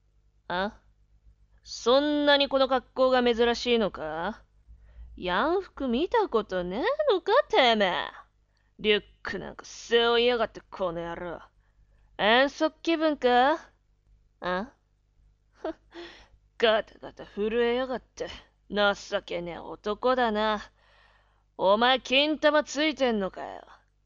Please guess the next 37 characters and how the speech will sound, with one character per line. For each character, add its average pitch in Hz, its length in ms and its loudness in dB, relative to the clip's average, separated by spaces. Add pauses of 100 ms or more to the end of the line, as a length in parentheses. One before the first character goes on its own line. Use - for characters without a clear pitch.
(680)
下 - 600 -2
向 359 240 2
い 359 80 -2
て 247 180 2
ね 240 240 4
え 262 40 0
で、 220 120 2
な 220 360 2
ん 359 160 -2
と 254 140 2
か 220 180 4
言 233 220 4
え 302 220 6
よ。 180 240 0 (960)
<laughs> - 1000 -14
ま 226 380 2
あ 214 80 2
い 220 180 0
い - 40 0
や。 160 160 -4 (840)
お 233 360 2
前 277 300 4
に 277 140 -2
見 269 180 0
ら 277 140 4
れ 277 140 2
て 226 140 0
気 247 200 0
分 247 300 2
悪 220 260 2
く 214 120 -8
な 190 160 -2
っ 196 140 -8
ち - 160 -16
ま 170 120 -12
っ 165 60 -20 (260)
た。 196 200 -10